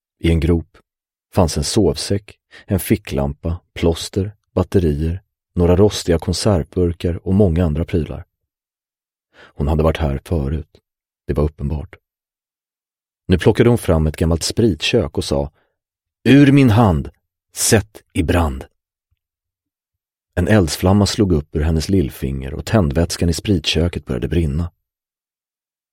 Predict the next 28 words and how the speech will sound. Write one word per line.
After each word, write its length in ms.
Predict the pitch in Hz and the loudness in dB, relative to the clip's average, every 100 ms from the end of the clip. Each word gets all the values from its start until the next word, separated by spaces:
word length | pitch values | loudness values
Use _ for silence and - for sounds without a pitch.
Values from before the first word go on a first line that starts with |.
| - | 2
Några 180 | 104 | 6
minuter 300 | 110 110 90 | 6 6 4
senare 460 | 92 - 110 87 117 | 0 2 2 4 2
hade 180 | 110 104 | 2 2
hon 80 | 104 | 2
kokat 380 | 113 87 76 | 0 0 -2
varm 260 | 82 82 95 | 0 0 0
choklad, 520 | 98 - 80 71 78 _ _ _ _ - | -2 -6 -6 -6 -8 _ _ _ _ -4
hällt 220 | 87 76 | -2 2
upp 160 | 90 - | 0 2
den 120 | 107 | 0
i 60 | |
tre 240 | 107 92 85 | 2 0 0
plastmuggar 680 | - 101 - 80 80 80 82 | 2 0 0 -4 -2 -2 0
och 120 | 104 | 0
öppnat 300 | 98 82 78 | 0 -4 -6
ett 100 | 73 | -6
paket 360 | 92 - 69 | -6 -4 -6
Singoalla-kakor. 960 | - 80 76 87 65 71 87 87 - 69 - _ _ _ _ _ _ _ _ _ _ _ _ _ _ | -6 -4 0 0 -2 -4 -2 -2 -6 -12 -14 _ _ _ _ _ _ _ _ _ _ _ _ _ _
"Det 80 | - | -8
får 140 | - 92 | -4 2
duga, 420 | 98 67 64 - _ _ _ _ _ - | 2 2 -4 -6 _ _ _ _ _ -6
men 60 | |
jag 40 | 82 | -2
hade 120 | 87 | 0
hellre 240 | 82 87 | 2 2
haft 200 | 127 151 | 2 2
ostbågar", 600 | 160 - - 107 101 - | 2 0 2 4 4 0